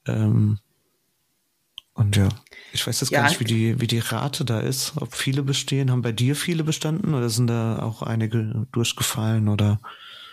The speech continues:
Speaker 1: keine
Speaker 2: Ähm,
Speaker 1: Namen?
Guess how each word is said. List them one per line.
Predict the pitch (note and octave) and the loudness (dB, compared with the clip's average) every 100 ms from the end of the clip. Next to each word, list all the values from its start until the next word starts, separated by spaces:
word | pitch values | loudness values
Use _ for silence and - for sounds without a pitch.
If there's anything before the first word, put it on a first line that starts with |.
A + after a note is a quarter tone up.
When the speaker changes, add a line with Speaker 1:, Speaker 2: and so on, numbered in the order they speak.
| - _ _ - - - - _ _ _ _ _ _ - | -20 _ _ -20 -20 -20 -20 _ _ _ _ _ _ 6
Speaker 1:
keine | F#3+ F#3 F3+ | 10 10 10
Speaker 2:
Ähm, | F3+ | 10
Speaker 1:
Namen? | F3+ F3 F3 F3 E3+ | 10 8 8 6 4